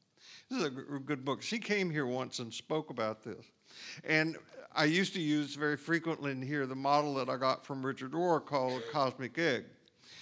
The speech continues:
We, we start off in life, uh, developing my story, which is right here. This is just me, my, my small little world. This is mine.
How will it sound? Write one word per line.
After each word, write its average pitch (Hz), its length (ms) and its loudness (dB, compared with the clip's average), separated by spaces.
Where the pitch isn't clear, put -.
We, 143 220 4
we 139 220 -2
start 160 340 2
off 165 280 6
in 139 100 -2
life, 131 480 4
uh, 135 260 -6
developing 135 680 -2
my 156 240 2
story, 151 560 -2
which 139 180 -8
is 123 180 -8
right 131 320 2
here. 135 320 -2
This 139 240 -8
is 139 200 -10
just 156 240 -4
me, 147 560 0
my, 131 380 0
my 127 220 -2
small 135 420 0
little 127 240 -2
world. 127 380 2
This 127 160 -6
is 131 140 -10
mine. 131 400 0